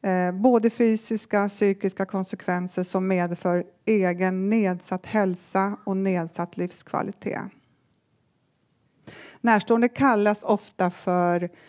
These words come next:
vår allra största vårdgivare. I internationell litteratur kallar man också närstående för the hidden caregivers.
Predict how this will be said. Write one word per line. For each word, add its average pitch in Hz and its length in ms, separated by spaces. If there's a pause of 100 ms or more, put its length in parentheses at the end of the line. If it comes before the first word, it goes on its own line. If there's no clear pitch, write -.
(240)
vår 185 240
allra 175 360
största - 680
vårdgivare. 175 880 (1080)
I 214 120
internationell 208 760
litteratur 180 480
kallar 175 400
man 165 280
också - 380
närstående 170 600
för 165 440 (440)
the 180 80
hidden 180 640
caregivers. 170 880